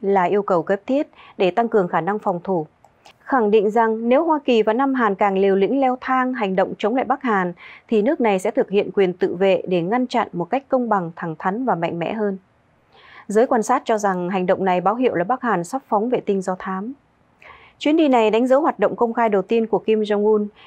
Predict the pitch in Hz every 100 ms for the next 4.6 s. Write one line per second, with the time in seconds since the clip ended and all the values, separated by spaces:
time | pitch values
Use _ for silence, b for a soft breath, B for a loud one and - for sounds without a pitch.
0 | B 208 170 - 202 - 226 220 233 247
1 | 269 226 220 - 208 220 277 240 226 214
2 | 269 277 220 165 185 233 233 214 240 220
3 | 180 170 b b 190 175 170 170 170 185
4 | 220 247 247 226 208